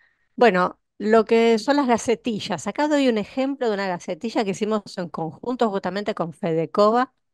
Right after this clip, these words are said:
Fabricio, ¿te acordás? Este, y con Colsecor. Em,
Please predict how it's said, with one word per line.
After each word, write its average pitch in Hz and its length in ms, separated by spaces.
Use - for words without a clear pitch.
Fabricio, 180 380
¿te 170 60
acordás? 170 500
Este, 170 840
y 190 160
con 170 340
Colsecor. 226 840
Em, 160 460